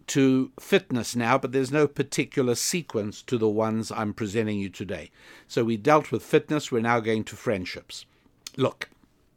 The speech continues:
I think here's the most important thing to remember when it comes to the friendships part of your life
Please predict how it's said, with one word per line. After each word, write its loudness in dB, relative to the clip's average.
I 2
think 4
here's 4
the 0
most 0
important 2
thing -4
to -6
remember 0
when -2
it -8
comes 0
to -6
the -6
friendships 0
part 0
of 0
your 0
life 0